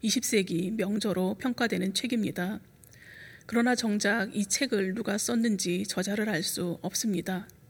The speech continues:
그래서 책 표지에 무명의 그리스도인이라고 밝히고 있을 뿐입니다. 교우님들께서도 이 책을 읽으신 분들이 있으실 것입니다. 저도 오래전 이 책을 읽고 깊은 감명을 받았습니다.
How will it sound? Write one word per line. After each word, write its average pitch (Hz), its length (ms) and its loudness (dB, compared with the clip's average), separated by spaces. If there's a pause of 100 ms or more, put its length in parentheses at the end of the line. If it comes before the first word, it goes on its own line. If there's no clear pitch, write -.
(1300)
그래서 208 520 4
책 - 300 -2
표지에 214 680 2
무명의 214 640 2
그리스도인이라고 214 1400 0 (200)
밝히고 208 420 -2
있을 196 200 0
뿐입니다. 185 600 -2 (960)
교우님들께서도 240 960 4
이 208 140 2
책을 247 300 2
읽으신 214 380 2
분들이 208 320 0
있으실 214 300 0
것입니다. 190 680 -2 (560)
저도 226 300 2
오래전 208 640 4
이 202 120 0
책을 247 320 0
읽고 196 640 -2
깊은 214 360 -2
감명을 202 480 0
받았습니다. 196 800 -2